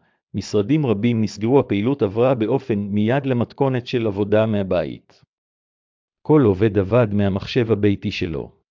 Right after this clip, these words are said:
אך מה אם אותו עובד התחיל פרויקט מאוד גדול במחשב שבמשרדי החברה, וכעת הוא צריך להמשיך מביתו את אותו הפרויקט? אם מערך גיבוי נכון וחיבור לשרתי ענן, אותו עובד יוכל לעבוד בכל יום ממקום אחר ולהשתמש במידע בכל מקום.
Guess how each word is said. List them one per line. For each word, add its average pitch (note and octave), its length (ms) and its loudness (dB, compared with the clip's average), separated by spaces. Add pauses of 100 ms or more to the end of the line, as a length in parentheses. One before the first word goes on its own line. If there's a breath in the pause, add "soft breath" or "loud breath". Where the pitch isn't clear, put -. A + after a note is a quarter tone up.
(800)
אך G#2 200 -6
מה B2 100 2
אם C#3 140 0
אותו A2+ 180 0
עובד G#2 400 4
התחיל B2 320 -4
פרויקט G2+ 540 0
מאוד G#2+ 280 -2
גדול G#2+ 380 2
במחשב G#2 580 -2
שבמשרדי G2 680 -2
החברה, G2+ 520 -2
וכעת G#2 420 -2
הוא A2 80 -4
צריך A#2 420 -4
להמשיך G#2 440 -4
מביתו G2+ 480 0
את A2 120 -2
אותו A2+ 240 2
הפרויקט? G#2 720 -2 (1000)
אם C3+ 200 2
מערך G#2 400 2
גיבוי G2+ 320 0
נכון B2 440 -2
וחיבור A#2 440 -2
לשרתי A2 440 0
ענן, A#2+ 240 -2
אותו A#2 200 0
עובד A#2+ 380 0
יוכל G#2+ 260 0
לעבוד A#2 480 0
בכל C#3+ 340 2
יום B2 320 0
ממקום A#2 480 0
אחר C3 340 -4
ולהשתמש G#2 640 -2
במידע G2+ 480 0
בכל A#2 360 0
מקום. E2+ 640 -6